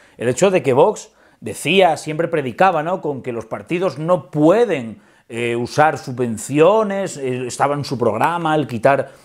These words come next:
eh, que los partidos ut-, utilizaran subvenciones públicas y tal, y resulta que después va Vox y coge unas cuantas.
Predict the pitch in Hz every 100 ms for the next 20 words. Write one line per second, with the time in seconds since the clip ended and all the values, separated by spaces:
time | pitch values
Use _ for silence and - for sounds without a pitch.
0 | - 131 127 123 120 139 135 117 127 123
1 | 117 113 131 123 110 98 139 135 - 143
2 | 143 139 139 180 240 247 - 151 196 202
3 | 233 - 339 330 359 392 - _ _ _
4 | _ _ _ _ _ _ - 185 180 185
5 | 175 160 131 240 220 240 285 320 - -
6 | - 139 135 151 143 - 170 170 - 101
7 | 92 85 -